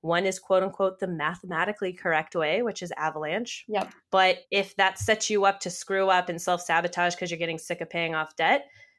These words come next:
Speaker 1: go with snowball. You still achieve the <laughs> same result in the end.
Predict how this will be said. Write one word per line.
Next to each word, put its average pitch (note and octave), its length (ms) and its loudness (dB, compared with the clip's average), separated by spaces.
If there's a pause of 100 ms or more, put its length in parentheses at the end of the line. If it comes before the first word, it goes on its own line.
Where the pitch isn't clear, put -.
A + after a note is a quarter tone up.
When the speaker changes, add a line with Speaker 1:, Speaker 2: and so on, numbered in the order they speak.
(140)
Speaker 1:
go C#4 140 8
with C#4 100 6
snowball. B3 680 6
You G#3+ 100 2
still A3+ 320 4
achieve A3 360 2
the F#3+ 80 2
<laughs> G#3+ 240 2
same - 20 4
result F#3 380 2
in E3 60 -6
the D#3 100 -4
end. C#3+ 340 -6